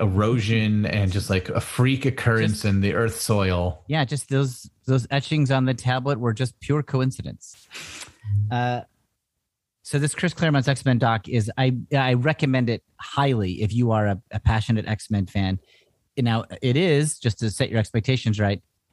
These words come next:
Speaker 2: it's sort of lo-fi. It is just a,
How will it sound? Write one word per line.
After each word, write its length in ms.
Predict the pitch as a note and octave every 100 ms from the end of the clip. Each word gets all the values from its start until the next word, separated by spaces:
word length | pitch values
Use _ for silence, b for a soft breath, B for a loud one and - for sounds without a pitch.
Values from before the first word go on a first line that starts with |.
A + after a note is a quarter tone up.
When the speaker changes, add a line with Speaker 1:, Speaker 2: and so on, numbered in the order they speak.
| _
Speaker 2:
it's 160 | C#3+ -
sort 220 | C#4 C#4
of 200 | F#3+ C3+
lo-fi. 640 | C#3 D3 A2 B2+ G2 G2+
It 180 | A#2+ C3
is 240 | A#2 - _
just 220 | C#3+ - C3
a, 340 | A#2+ A#2